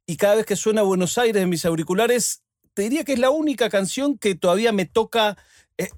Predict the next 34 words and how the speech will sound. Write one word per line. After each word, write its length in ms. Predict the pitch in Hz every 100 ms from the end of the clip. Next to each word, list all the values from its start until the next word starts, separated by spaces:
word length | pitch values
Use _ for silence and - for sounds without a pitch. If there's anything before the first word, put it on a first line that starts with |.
| - 190 202
¿viste 220 | 240 254
como, 320 | 214 190 147
como 220 | 180 170
los 100 | 175
boxeadores 480 | 175 - 180 247 247
cuando 120 | 165
le 80 | 156
tocan 240 | 208 190
el 140 | 170 208
hígado? 440 | 277 233 180 123 _ _ _ _
Y 200 | 196 185
siempre 320 | 175 262 233 285
digo, 140 | 285
la 120 | 185
canción 320 | 175 165 214
más 160 | 208 190
linda 580 | 214 226 202 165 147 -
que 140 | - -
creo 200 | 170 175
yo 160 | 202
le 60 | 170
hicieron 240 | 160 180
a 40 | 170
mi 100 | 160
ciudad 260 | 165 190
se 120 | 202
la 100 | 156
hizo 360 | 151 160 156 127
alguien 300 | 170 165 175
que 120 | 151
no 100 | 143
nació 280 | 147 127 165
en 80 | 160
ella. 360 | 165 - 131